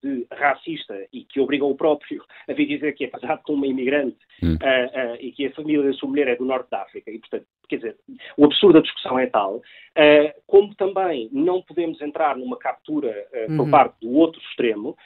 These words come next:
Speaker 1: em que é com base em preconceitos, seja de cor de pele, seja de natureza
Speaker 3: Tudo.
Speaker 1: racial, cultural, et cetera, neste tipo de debate. E aqui a Ayuso teve, eh, eh, quanto a mim, o mérito de trazer a razão para o debate. E a razão é o império da lei. Ou seja, eh,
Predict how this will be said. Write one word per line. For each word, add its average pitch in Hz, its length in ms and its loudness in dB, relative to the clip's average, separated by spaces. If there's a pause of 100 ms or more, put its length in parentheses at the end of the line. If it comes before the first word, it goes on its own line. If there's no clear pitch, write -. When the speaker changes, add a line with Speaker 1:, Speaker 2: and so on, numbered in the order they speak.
(180)
Speaker 1:
em 151 200 2
que 151 360 0 (140)
é 190 140 8
com 175 200 -4
base 160 340 0
em 143 60 -8
preconceitos, 139 580 -8 (140)
seja 113 240 -12
de - 80 -18
cor 170 140 -8
de - 80 -16
pele, 151 240 2 (100)
seja 101 240 -12
de 110 140 -20 (200)
natureza 110 380 0
Speaker 3:
Tudo. 139 100 -4
Speaker 1:
racial, 135 520 4
cultural, 131 400 2
et 113 160 -2
cetera, 151 320 -4 (260)
neste 180 240 6
tipo - 140 -12
de - 60 -20
debate. 160 300 2 (280)
E 175 100 2
aqui 202 220 -4
a 175 80 2
Ayuso 156 360 -2
teve, 156 200 -4 (240)
eh, 127 180 -6
eh, 110 360 -6
quanto 120 180 -4
a - 20 -2
mim, 139 160 0
o 135 80 2
mérito 139 380 4 (160)
de 143 200 -4
trazer 131 380 -4
a 131 60 -2
razão 131 400 -6
para 123 100 -4
o 117 60 -2
debate. - 340 -8
E 139 60 -4
a 147 40 -2
razão 151 380 -4
é 156 220 -2
o 156 100 -2
império 147 420 2
da 156 100 -2
lei. 110 260 -4 (300)
Ou - 80 0
seja, 95 360 -2 (480)
eh, 139 360 6